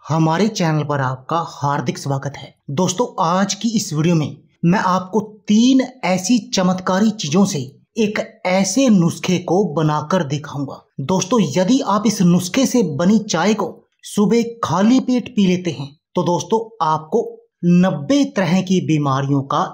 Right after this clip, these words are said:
इलाज हो जाएगा आपके शरीर की। ये नब्बे तरह की बीमारियां आपके शरीर के आसपास भी नहीं आएंगी। दोस्तों,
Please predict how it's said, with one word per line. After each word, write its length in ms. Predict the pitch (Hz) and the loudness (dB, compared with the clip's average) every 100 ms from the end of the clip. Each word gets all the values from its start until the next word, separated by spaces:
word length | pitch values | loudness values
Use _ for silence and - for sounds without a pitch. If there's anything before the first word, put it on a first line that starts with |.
| - 190 | -4 0
इलाज 500 | 160 156 170 208 135 | 2 2 2 0 -2
हो 160 | 139 | -6
जाएगा 360 | 135 131 143 175 196 - 156 | -6 -6 -4 -4 -4 -6 -2
आपके 460 | 151 151 - 175 156 | 0 -2 -2 -2 -2
शरीर 360 | - 139 143 | -8 -10 -10
की। 200 | 139 139 _ - 165 | -12 -20 _ -8 0
ये 180 | 220 196 | 2 4
नब्बे 520 | 180 180 143 254 254 | 4 2 0 0 0
तरह 340 | - 180 175 233 | 0 -2 0 0
की 160 | 233 | 0
बीमारियां 500 | 170 170 165 208 196 - - _ 202 | 2 2 2 2 0 -2 -18 _ -2
आपके 500 | 170 185 185 240 226 | 0 0 -2 -4 -4
शरीर 440 | - 180 165 156 143 | -2 -4 -2 -4 -2
के 180 | 160 190 - - | -2 -2 -4 -4
आसपास 680 | 165 151 156 - 139 135 - | 0 0 -4 -6 -6 -6 -8
भी 200 | 135 147 160 | -8 -4 -4
नहीं 360 | 131 127 147 | -6 -6 -8
आएंगी। 340 | 135 151 160 - _ - | -10 -14 -16 -18 _ -12
दोस्तों, 420 | 131 151 139 185 | -4 -2 -2 -2